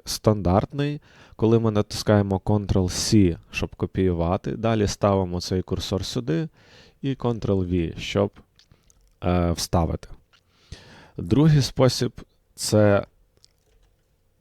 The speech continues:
е, коли ми натискаємо Ctrl-B.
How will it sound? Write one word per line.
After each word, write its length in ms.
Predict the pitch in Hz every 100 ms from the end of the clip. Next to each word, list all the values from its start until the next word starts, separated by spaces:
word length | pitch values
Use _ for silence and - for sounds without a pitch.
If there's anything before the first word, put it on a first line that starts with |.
| _ - _ _ _ _ _ _ _ -
е, 380 | 101 90 90 85
коли 240 | - 104 117
ми 120 | 110
натискаємо 960 | 101 - - - 110 107 101 92 87 -
Ctrl-B. 720 | - 95 87 98 90 87 82